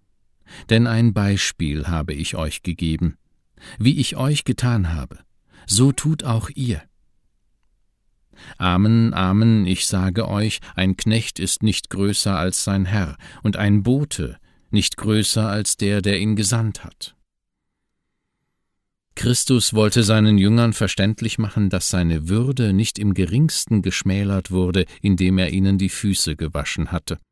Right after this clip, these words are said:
Ihr nennt mich Meister und Herr, und ihr sagt es zu Recht, denn ich bin es.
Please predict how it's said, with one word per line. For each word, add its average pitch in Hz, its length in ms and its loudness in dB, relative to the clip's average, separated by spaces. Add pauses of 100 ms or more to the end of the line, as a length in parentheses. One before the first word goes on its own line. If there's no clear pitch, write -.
(640)
Ihr 98 220 4
nennt 98 320 2
mich 107 240 2
Meister 95 500 0
und 95 220 -4
Herr, 90 300 -2
und 87 200 -2
ihr 92 160 -2
sagt 92 380 -2
es - 180 -4
zu - 160 -2
Recht, - 540 -6
denn 80 160 0
ich - 240 -4
bin 101 200 2
es. - 280 -8